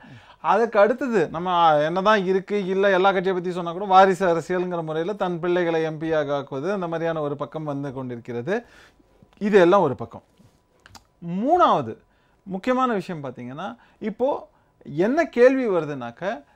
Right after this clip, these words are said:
இந்த குடும்பத்தை சேர்ந்தவர்களை, குடும்ப அரசியல் அப்படிங்கிறத நம்ம பேசுறோம். அவர்களுக்கே தொடர்ந்து பதவிகள் வளர்ந்து, வ-, வழங்கப்பட்டு கொண்டிருக்கிறதா அப்படிங்கிற க-, க-, இப்போ ரீசென்ட்டா நடந்த நிகழ்வுகள்லாம் வந்து பேசி கொண்டிருக்கிறார்கள். இதையெல்லாம் மீறி அவர் என்ன சொல்றாரு,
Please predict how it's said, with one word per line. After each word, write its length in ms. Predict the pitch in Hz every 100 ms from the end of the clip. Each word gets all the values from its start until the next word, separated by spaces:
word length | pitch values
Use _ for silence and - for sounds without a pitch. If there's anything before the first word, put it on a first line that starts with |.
| _
இந்த 480 | 180 196 196 180 170
குடும்பத்தை 400 | 226 262 254 220
சேர்ந்தவர்களை, 640 | 185 190 180 175 165 175 175
குடும்ப 280 | 208 220 196
அரசியல் 480 | 165 - 175 156
அப்படிங்கிறத 220 | 147 156 143
நம்ம 220 | 147 131
பேசுறோம். 340 | 120 131 139
அவர்களுக்கே 640 | 139 190 214 208 185 214
தொடர்ந்து 400 | 214 190 180 180
பதவிகள் 440 | 165 160 170 165 156
வளர்ந்து, 340 | 143 151 151
வ-, 460 | 151 147 147 147 147
வழங்கப்பட்டு 460 | 156 180 151 147
கொண்டிருக்கிறதா 600 | 131 143 143 127 143 143 156
அப்படிங்கிற 200 | 175 226
க-, 280 | 196 208
க-, 320 | 196 214 208 202
இப்போ 220 | 190 220
ரீசென்ட்டா 500 | 220 202 220 202 208
நடந்த 380 | 180 165 175 170
நிகழ்வுகள்லாம் 680 | 156 165 156 139 131 165
வந்து 260 | 156 120 156 214 165 120 120 113
பேசி 240 | 151 139
கொண்டிருக்கிறார்கள். 600 | 131 120 107 - 101 _ _ _ _ - _
இதையெல்லாம் 440 | 185 254 294 320
மீறி 360 | 247 180 220 262
அவர் 200 | - 190
என்ன 200 | 196 202 233
சொல்றாரு, 460 | 196 143 127 165